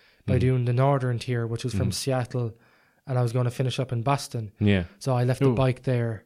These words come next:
Speaker 2: Mm-hmm.
Speaker 1: But now I'm, I have a different trip planned, so I won't be going back to the States, not in the next year or two anyways.
Speaker 2: Sure,
Speaker 1: So
Speaker 2: sure.
Speaker 1: I don't know now, will I just try ship? I s-, it's still over there. I mean, I just haven't,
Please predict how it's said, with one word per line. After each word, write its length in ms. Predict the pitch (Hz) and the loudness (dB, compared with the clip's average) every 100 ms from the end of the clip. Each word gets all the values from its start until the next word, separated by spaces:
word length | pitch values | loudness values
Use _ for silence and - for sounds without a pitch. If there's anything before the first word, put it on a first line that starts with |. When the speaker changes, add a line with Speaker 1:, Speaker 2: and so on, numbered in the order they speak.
| - | -4
Speaker 2:
Mm-hmm. 200 | 98 101 101 _ _ _ | 0 0 -4 _ _ _
Speaker 1:
But 160 | 131 - | -8 -2
now 600 | 131 127 123 120 120 127 - | 2 4 2 2 -2 -6 -6
I'm, 540 | 127 120 117 113 117 131 | -4 -2 0 -2 -4 -4
I 40 | |
have 100 | 117 | -2
a 40 | |
different 300 | 117 127 127 | -2 0 -2
trip 220 | 117 123 - | -4 -6 -8
planned, 360 | - 123 117 | -4 -2 -2
so 120 | 117 117 | -2 -2
I 60 | |
won't 180 | 117 120 | 0 0
be 100 | 123 | -2
going 200 | 117 120 | 0 0
back 180 | 117 101 | -2 -4
to 80 | 120 | -8
the 80 | |
States, 500 | 117 - 120 113 - | -6 -4 -2 -4 -6
not 240 | 131 131 127 _ - | -2 0 -2 _ -12
in 140 | - 120 | -6 -2
the 80 | |
next 260 | 120 120 - | -2 -4 -4
year 220 | 127 123 | -2 -2
or 60 | 120 | -2
two 240 | 127 123 | -2 -2
anyways. 420 | 123 120 113 113 - | 0 0 -2 -6 -10
Speaker 2:
Sure, 320 | - 92 90 - | -4 -2 -4 -8
Speaker 1:
So 140 | - 131 | -4 2
Speaker 2:
sure. 60 | |
Speaker 1:
I 40 | 123 | 2
don't 100 | 123 | 4
know 160 | 127 127 | 4 4
now, 200 | 127 123 | 4 4
will 140 | 120 | 4
I 80 | 123 | 2
just 180 | 113 - | 2 0
try 180 | 131 | 2
ship? 260 | 120 - - | 4 2 0
I 100 | 139 | 2
s-, 140 | 135 - | 4 4
it's 120 | 160 | 4
still 240 | - 175 | 8 12
over 180 | 139 127 | 12 12
there. 160 | 131 120 | 10 8
I 80 | 120 | 8
mean, 160 | 120 | 6
I 80 | 123 | 4
just 160 | 117 127 | 2 0
haven't, 340 | 120 123 - | 0 -2 -6